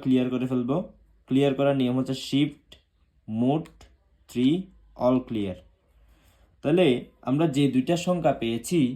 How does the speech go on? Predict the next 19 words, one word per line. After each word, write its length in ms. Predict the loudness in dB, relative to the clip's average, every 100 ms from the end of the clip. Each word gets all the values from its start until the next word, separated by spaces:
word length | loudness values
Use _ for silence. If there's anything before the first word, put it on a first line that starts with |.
| -8 _ _ _ _
এই 100 | -2 0
দুইটাকে 300 | 2 2 2 2
আমরা 140 | 2 0
মাইনাস 300 | 0 -2 -4 -6
করব, 180 | -6 -6 -10 -16 -6
মানে 120 | 0 4
বিপরীত 380 | 4 4 -2 -4
করব। 180 | -8 -6 -8 -12 _ _ _ -14 -8 -4
এটা 140 | -2 0
প্লাস 260 | 2 2 2 -4
আছে, 200 | -4 -4 -6 -8 _ _ -8
সেজন্য 280 | -4 -2 -2
এটাকে 220 | -2 -2 -2
মাইনাস 280 | -2 -2 -4 -6
করব, 180 | -6 -2 -4 -4 -10 _ _ _ -10
এটা 180 | -2 -2 0
প্লাস 260 | 0 0 -4 -8
আছে, 220 | -6 -6 -6 -12 -10
সেজন্য 300 | -6 -2 -2